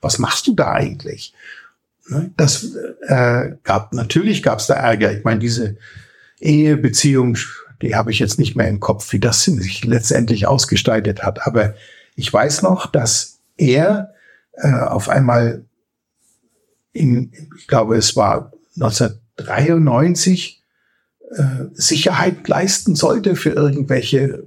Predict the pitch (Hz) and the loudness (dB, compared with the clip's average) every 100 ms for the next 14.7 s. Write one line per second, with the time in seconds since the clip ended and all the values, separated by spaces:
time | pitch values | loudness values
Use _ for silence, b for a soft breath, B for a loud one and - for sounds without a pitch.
0 | - - 117 113 127 190 175 - 151 - | -14 -12 -8 0 0 2 0 0 0 0
1 | 190 135 - 180 170 170 147 120 - - | 0 -2 2 2 4 2 0 -2 -2 0
2 | 208 202 - - - 160 156 147 131 - | 0 0 -2 -2 0 0 2 2 0 -2
3 | - - - - - - 190 147 - 190 | -12 -14 -8 0 0 4 2 0 0 2
4 | 208 101 80 - b b b b b b | 2 2 -2 -6 b b b b b b
5 | b - 147 127 139 - _ _ _ _ | b 0 2 2 -2 -8 _ _ _ _
6 | - - - - - 131 110 120 - - | -20 -20 -14 -6 0 2 2 0 0 -6
7 | 113 98 101 - - - - - - 220 | -6 -6 -8 -18 -20 -20 -20 -10 -2 0
8 | - - - - - - 120 95 - 135 | 2 0 0 -2 -2 0 -2 0 -2 0
9 | 110 110 B B B B B B - 131 | 0 -2 B B B B B B -20 -12
10 | 110 104 104 - 156 110 110 131 117 107 | -8 -8 -8 -14 -14 -12 -2 2 2 2
11 | 98 95 110 - - - 190 147 95 90 | 0 0 0 0 0 2 2 4 2 2
12 | 92 - 113 104 - 80 101 98 101 107 | 0 0 0 0 0 2 2 0 0 -2
13 | 104 - 104 117 107 104 - 104 113 143 | -4 -4 0 0 -2 -6 -4 -2 0 -2
14 | 147 - - 95 - 98 | -4 -4 -2 -2 -2 -6